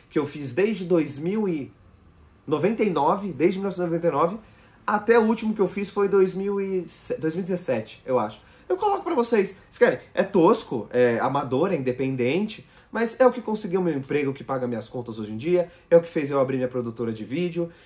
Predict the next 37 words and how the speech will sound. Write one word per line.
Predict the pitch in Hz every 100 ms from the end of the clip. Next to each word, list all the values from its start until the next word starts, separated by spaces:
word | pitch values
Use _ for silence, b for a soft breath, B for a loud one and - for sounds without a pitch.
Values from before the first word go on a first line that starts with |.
| B
é | 160
o | 160
que | 160 170 160 - _
me | - 165
trouxe | 165 175 170
muita | 170 202 190
felicidade, | 175 143 143 127 110 113
muita | 156 170
felicidade. | 135 123 113 147
Eu |
lembro | 170 226 220 - - _ -
que | -
as | 143
pessoas | 147 156
me | 165
perguntavam, | 160 151 156 151 180
"E |
aí, | 233
Bruno, | 185 185 131 107
na | 127
minha, | 160 185
no | 147
colegial, | 147 160 156 139 123 113 B B
quando | 208 214
vai | 214
sair | 196 185
seu | 185
próximo | 180 190 -
filme?" | 170 - 190 147 113 B B
"Ah, | 147 160
eu | 147
tô | 160
fazendo | 226 233 196 214
roteiro | 214 220 160 180
ainda, | 147 156 151 -
calma, | 131 160 147
tô, | 117 131 156